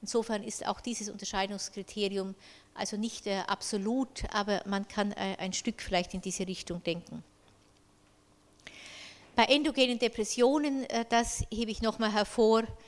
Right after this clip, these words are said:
äh, ist es außerdem nicht sinnvoll, innerpsychische Konflikte anzusprechen,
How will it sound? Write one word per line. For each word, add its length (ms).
äh, 320
ist 180
es 120
außerdem 500
nicht 320
sinnvoll, 540
innerpsychische 760
Konflikte 640
anzusprechen, 840